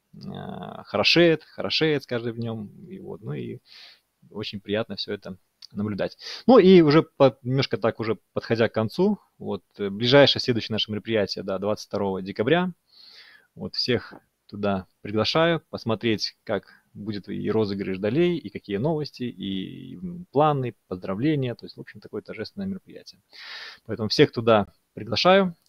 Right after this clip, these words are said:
Вот, ну, а мы с вами встретимся через недельку, вот, тоже в двадцать ноль ноль в понедельник.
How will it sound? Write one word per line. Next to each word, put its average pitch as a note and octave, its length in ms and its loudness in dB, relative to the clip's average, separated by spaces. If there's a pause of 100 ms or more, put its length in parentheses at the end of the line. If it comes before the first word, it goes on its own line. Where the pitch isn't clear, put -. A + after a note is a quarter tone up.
Вот, G2+ 240 -8
ну, D#3+ 180 -2
а B2 100 0
мы - 100 2
с - 80 -18
вами A#2+ 200 0
встретимся B2 420 -6
через G2+ 420 -6
недельку, C#3+ 540 -6 (180)
вот, E2+ 260 -12
тоже G#2+ 240 -8
в F2 100 -14
двадцать F#2+ 340 -4
ноль F2+ 140 -6
ноль D3+ 200 -6
в - 100 -20
понедельник. C#3+ 560 -6